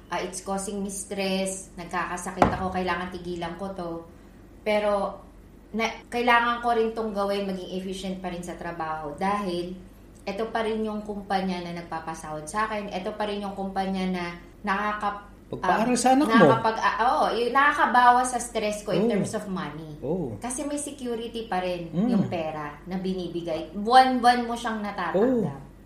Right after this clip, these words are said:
Speaker 2: Hindi, kung hindi mo pa kayang, wala ka pang ibang alternative para dun sa, sa stress mo sa ba-, sa work. Oh, manage your stress.
Speaker 1: Mm, mismo. Maraming paraan pa rin.
Speaker 2: Manage your stress. Parang,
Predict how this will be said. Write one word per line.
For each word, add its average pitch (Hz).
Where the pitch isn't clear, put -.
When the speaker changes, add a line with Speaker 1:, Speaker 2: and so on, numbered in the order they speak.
Speaker 2:
Hindi, 185
kung 240
hindi 247
mo 233
pa 220
kayang, 196
wala 160
ka 151
pang 143
ibang 131
alternative 117
para 104
dun 98
sa, 104
sa -
stress 95
mo 98
sa 95
ba-, 87
sa -
work. 85
Oh, -
manage 170
your 156
stress. -
Speaker 1:
Mm, 240
mismo. 226
Maraming 277
paraan 233
pa 185
rin. 170
Speaker 2:
Manage 220
your 208
stress. 127
Parang, 135